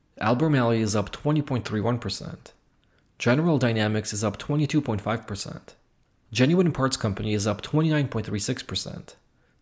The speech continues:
Archer Daniels Midland is up forty-five point five three percent. Cardinal Health is up fifty-one point two three percent.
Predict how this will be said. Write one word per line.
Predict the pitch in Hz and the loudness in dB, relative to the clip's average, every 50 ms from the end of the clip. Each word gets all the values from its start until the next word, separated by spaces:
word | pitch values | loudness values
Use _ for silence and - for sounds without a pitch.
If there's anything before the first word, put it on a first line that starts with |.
| _ - | _ -4
Archer | - 117 170 165 - 185 147 | 0 0 2 2 4 2 4
Daniels | 123 131 131 127 120 113 98 | 4 2 2 2 2 2 2
Midland | 107 113 110 110 107 101 104 | 0 0 0 0 0 0 0
is | 104 98 107 | 0 -2 -2
up | 104 101 | -2 -4
forty-five | - - - 147 160 170 147 - - 143 139 131 - | -6 -6 -2 0 0 0 0 0 -2 -2 -2 -2 -4
point | - 117 101 | -4 -6 -4
five | - - 101 98 | -2 -2 -4 -2
three | - 113 123 120 | -2 -2 -2 -2
percent. | 123 104 95 - - 101 - - - - - _ _ _ _ _ _ _ _ _ _ - | -2 -4 -6 -6 -6 -8 -10 -12 -16 -18 -20 _ _ _ _ _ _ _ _ _ _ -10
Cardinal | - - 131 147 160 170 170 156 135 113 | -2 4 4 6 6 6 6 4 4 4
Health | 120 113 113 110 - | 4 4 2 2 0
is | 104 104 | 0 0
up | 107 101 - | 0 0 -2
fifty-one | - - 165 147 - 156 143 127 117 117 113 101 | -2 -4 -4 -2 0 2 2 2 2 0 -2 -2
point | - 110 101 - | -4 -6 -6 -6
two | - 98 | -8 -8
three | - - 131 131 | -4 -2 -2 -2
percent. | 131 107 95 - - 98 - 90 90 - - | -2 -4 -6 -6 -6 -8 -8 -10 -12 -16 -18